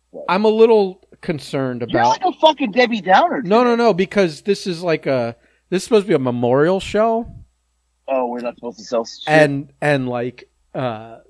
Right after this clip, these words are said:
Speaker 2: maybe even, like, to pay f-, like, I, I don't know where the money's going. I, it's, it's independent wrestling promoters. I, I don't
Speaker 1: Right.
Speaker 2: know, but it's supposed to be a memorial show. Maybe it's tacky to sell merch at a memorial show. Like, I don't know.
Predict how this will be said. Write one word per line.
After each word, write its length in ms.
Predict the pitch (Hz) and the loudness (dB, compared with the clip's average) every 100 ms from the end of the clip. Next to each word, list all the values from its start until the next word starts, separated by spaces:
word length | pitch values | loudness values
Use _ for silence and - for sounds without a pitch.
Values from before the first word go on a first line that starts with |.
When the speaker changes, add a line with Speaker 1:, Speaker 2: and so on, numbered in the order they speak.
| _ _ | _ _
Speaker 2:
maybe 400 | 160 139 156 160 | -8 2 4 4
even, 260 | 156 143 139 | 0 0 -2
like, 220 | 127 123 | -2 -4
to 60 | - | -6
pay 300 | - 139 131 | -6 -2 -2
f-, 180 | 135 - _ _ _ _ | -4 -14 _ _ _ _
like, 380 | 170 147 135 - - | -6 -6 -6 -14 -8
I, 160 | 160 156 | -8 -8
I 100 | 139 | -12
don't 140 | 123 | -10
know 80 | 117 | -8
where 160 | 110 113 | -8 -8
the 40 | |
money's 300 | 107 110 104 | -10 -14 -16
going. 420 | - 117 110 110 - | -14 -12 -12 -16 -10
I, 120 | 127 | -8
it's, 360 | 135 147 135 - _ | -6 -6 -8 -14 _
it's 340 | 156 139 - - _ _ _ _ | -2 -2 -4 -20 _ _ _ _
independent 640 | 160 151 135 135 123 127 - | -8 -6 -6 -6 -6 -8 -10
wrestling 360 | 139 117 - 110 | -8 -8 -8 -12
promoters. 600 | - 110 110 107 107 - _ _ _ - | -12 -10 -8 -10 -14 -20 _ _ _ -10
I, 260 | 139 151 131 | -8 -6 -4
I 20 | |
don't 80 | 123 | -2
Speaker 1:
Right. 80 | 113 | -4
Speaker 2:
know, 120 | 107 | -6
but 140 | 110 | -2
it's 120 | 151 - | -2 0
supposed 160 | 196 | -2
to 40 | 185 | 0
be 40 | |
a 40 | 156 | -2
memorial 540 | 135 123 120 127 135 | -2 0 2 2 0
show. 320 | 139 151 151 160 | -2 -2 -2 -2
Maybe 340 | 127 147 156 | -4 -2 0
it's 180 | 151 - | 0 -4
tacky 560 | - 131 151 - 165 165 | -8 -6 -6 -6 -8 -8
to 140 | 131 | -12
sell 520 | 123 156 139 147 143 _ _ _ _ _ _ _ | -12 -8 -6 -6 -10 _ _ _ _ _ _ _
merch 400 | 143 131 170 - | -2 0 0 0
at 140 | 135 | -4
a 40 | 120 | -4
memorial 480 | 113 113 120 135 143 | -6 -4 -2 -2 -6
show. 460 | - 151 160 170 - | -4 -4 -4 -6 -10
Like, 240 | 113 - | -14 -14
I 100 | 135 | -10
don't 180 | 127 120 | -6 -6
know. 280 | 113 123 | -8 -12